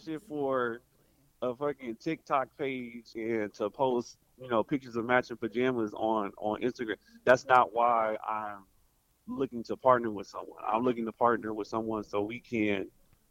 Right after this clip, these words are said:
help, you know, the black community and do all the shit that I spent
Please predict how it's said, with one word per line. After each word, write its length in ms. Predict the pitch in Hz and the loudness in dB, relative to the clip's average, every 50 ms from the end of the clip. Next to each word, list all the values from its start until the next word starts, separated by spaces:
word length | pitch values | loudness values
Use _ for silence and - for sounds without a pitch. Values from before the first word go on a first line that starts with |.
| _ _ _ - | _ _ _ 0
help, 240 | - 123 120 113 101 - - _ _ - | 4 6 6 6 4 0 -12 _ _ -4
you 100 | 131 123 | -2 2
know, 220 | 120 107 101 101 | 4 6 6 6
the 100 | 101 95 | 4 2
black 260 | 101 113 120 127 123 - | 4 6 6 6 6 4
community 480 | 107 104 120 131 127 110 92 90 85 - | -2 -4 -2 0 0 0 -2 -4 -8 -10
and 100 | 95 98 | -10 -6
do 140 | - 120 120 | -2 2 4
all 140 | 120 120 113 | 6 6 6
the 80 | 110 113 | 6 2
shit 220 | - 131 117 - | -2 -4 -6 -4
that 80 | 104 107 | -2 0
I 160 | 110 110 113 | 2 2 2
spent 380 | 110 - - 123 120 110 107 | 0 -2 -4 -2 -2 -2 -2